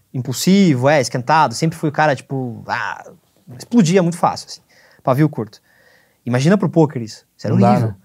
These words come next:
Speaker 1: Cara, na
Speaker 2: All
Speaker 1: minha,
Speaker 2: in, toda hora,
Speaker 1: a minha
Speaker 2: primeira
Speaker 1: mãe,
Speaker 2: rodada.
Speaker 1: a minha mãe
Speaker 2: Ah.
Speaker 1: ficou louca, assim, na época que eu morava com eles, na época meu, com meus pais. Cara, eu quebrei porta, quebrei mouse.
Speaker 2: Porque você perdeu uma
Speaker 1: Monitor,
Speaker 2: mão pra um
Speaker 1: exa-,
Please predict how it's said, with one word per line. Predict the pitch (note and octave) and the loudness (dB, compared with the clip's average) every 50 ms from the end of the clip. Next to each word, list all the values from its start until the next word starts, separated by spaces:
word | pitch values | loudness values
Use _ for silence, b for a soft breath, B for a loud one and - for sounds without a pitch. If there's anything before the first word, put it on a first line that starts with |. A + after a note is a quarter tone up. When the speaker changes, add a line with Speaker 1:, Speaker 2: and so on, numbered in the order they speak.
| _ _ _ | _ _ _
Speaker 1:
Cara, | - G#3 F#3 G#2+ - | 0 0 0 0 -4
na | F#2+ F#2 D#2+ G2+ | -8 -12 -8 -2
Speaker 2:
All | A2+ G#3+ B3 C#4 | 2 4 6 8
Speaker 1:
minha, | D4+ D#4 D#4+ D4+ | 8 8 8 8
Speaker 2:
in, | C#4 G#3+ C#3 | 8 6 2
toda | - D#3+ D#3+ E3 E3+ | 0 2 4 6 6
hora, | E3 - E3+ D3+ C#3+ | 6 6 6 4 4
Speaker 1:
a | |
minha | D3+ F3 G#3+ | 4 4 4
Speaker 2:
primeira | G3 D#3+ F#3 F#3+ E3+ | 4 4 4 4 4
Speaker 1:
mãe, | D3 D3+ | 4 4
Speaker 2:
rodada. | D3 D#3 D3+ C#3+ - | 4 2 2 2 2
Speaker 1:
a | A#2+ B2 | 0 0
minha | C3 D3 G3 G#3 D#3+ | 0 0 0 0 0
mãe | C3 B2 A#2+ C3 E3 G#3+ A3 E3+ B2+ A#2+ A2+ | 0 0 -2 -2 -2 -2 -2 -2 -4 -6 -6
Speaker 2:
Ah. | G#2+ A2 | -8 -8
Speaker 1:
ficou | G#2 - - - B2 - - - A#2+ A#2 C3 E3+ | -10 -10 -12 -12 -12 -12 -10 -8 -6 -4 -2 0
louca, | G3 F3+ E3 G3 G#3 - - | 2 4 4 4 2 0 -4
assim, | - - - A#2+ | -8 -8 -6 -4
na | A2 | -4
época | A2 A2+ - C#3 A#2 | -4 -4 -4 -6 -4
que | - | -4
eu | C#3 | 0
morava | C3 C3 A#2+ A#2+ B2 D3+ | 2 2 2 4 2 0
com | D3+ - D3 B2 A#2 | -2 -4 -6 -6 -4
eles, | A2+ B2 F3+ G#3 F3 B2 - - - - _ _ | -2 -2 0 0 -2 -2 -4 -8 -14 -16 _ _
na | - A2 | -10 -8
época | A2+ D3 D3+ - B2+ | -6 -6 -6 -6 -6
meu, | A#2 G#2+ | -6 -6
com | A2 - A#2+ | -6 -8 -8
meus | A2+ - - | -10 -8 -2
pais. | - A2 A2+ E3+ G#3 E3 - - b b b b b b b b b | 0 2 4 4 2 0 -4 -8 b b b b b b b b b
Cara, | - E3+ E3+ B2 | -2 0 0 0
eu | A2 | -2
quebrei | - - C3+ A#2+ A#2 A#2 A#2+ C3+ C#3 C#3 C#3 - _ _ - | -2 -4 -4 -2 -2 -2 0 0 0 -2 -4 -8 _ _ -4
porta, | C3 A2+ G#2 A2+ C3 C3 A#2+ - - - - - _ _ _ _ _ _ _ _ _ _ _ | -2 0 2 2 0 -2 -2 -8 -14 -16 -18 -20 _ _ _ _ _ _ _ _ _ _ _
quebrei | - C3 A#2 G#2 C3 D3 | -6 -6 -2 0 0 2
mouse. | C#3 A#2+ G#2 A2 B2+ C#3+ C3+ A#2+ G#2 F#2+ F2+ E2+ D#2+ - | 2 2 2 4 4 4 2 0 -2 -8 -14 -18 -16 -8
Speaker 2:
Porque | - A2 - - A2+ | -8 -6 -2 -2 0
você | A2 A2 G#2 - A#2 | 0 0 -2 -2 -2
perdeu | - B2+ A#2 A2+ A#2+ C3 | 0 2 2 4 4 4
uma | D3 D3+ C#3 C3+ | 4 4 4 4
Speaker 1:
Monitor, | C#3 C#3+ D3+ D#3 D#3 | 4 4 4 4 4
Speaker 2:
mão | - - | 4 4
pra | D3 D#3+ | 4 4
um | D#3 D#3 D3+ D3 | 4 4 4 4
Speaker 1:
exa-, | D3 D3 | 4 4